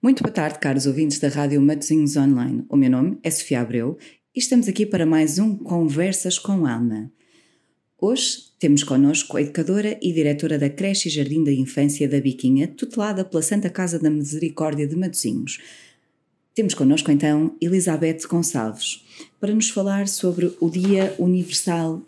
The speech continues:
dos Direitos da Criança, que é celebrado anualmente a vinte de novembro desde mil novecentos e cinquenta e quatro, com o intuito de promover a consciencialização mundial e a solidariedade internacional em torno dos direitos da criança.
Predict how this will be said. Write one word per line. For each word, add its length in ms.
dos 220
Direitos 380
da 100
Criança, 500
que 140
é 60
celebrado 800
anualmente 580
a 40
vinte 360
de 60
novembro 480
desde 280
mil 120
novecentos 480
e 20
cinquenta 340
e 60
quatro, 400
com 200
o 20
intuito 460
de 40
promover 600
a 80
consciencialização 1000
mundial 580
e 120
a 40
solidariedade 1000
internacional 880
em 120
torno 360
dos 200
direitos 400
da 80
criança. 580